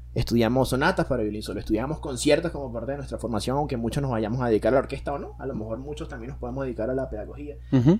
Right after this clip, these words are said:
Speaker 1: Eh, pero parte de la formación es ver ese repertorio y al final muchas veces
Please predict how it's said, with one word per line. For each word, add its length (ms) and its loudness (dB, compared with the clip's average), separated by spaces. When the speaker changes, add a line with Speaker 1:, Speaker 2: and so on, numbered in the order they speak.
Speaker 1:
Eh, 640 0
pero 260 4
parte 260 2
de 80 8
la 80 8
formación 380 -2
es 100 2
ver 140 12
ese 140 2
repertorio 500 0
y 80 0
al 80 0
final 460 -8
muchas 320 2
veces 480 4